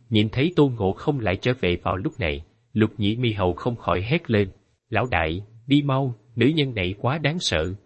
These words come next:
Tôn Ngộ Không định trả lời, nhưng Hằng Nga đã ra tay, nàng giơ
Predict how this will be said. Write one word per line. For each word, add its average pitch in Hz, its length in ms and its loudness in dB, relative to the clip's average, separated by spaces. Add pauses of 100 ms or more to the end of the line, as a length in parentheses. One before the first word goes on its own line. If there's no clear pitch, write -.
(340)
Tôn 160 180 6
Ngộ 101 220 2
Không 143 240 -4
định 101 180 -2
trả 113 160 -2
lời, 92 340 -2 (300)
nhưng 127 160 2
Hằng 85 260 -4
Nga 101 240 -2
đã 98 160 0
ra 123 140 -2
tay, 117 300 -2 (280)
nàng 120 200 0
giơ 156 140 4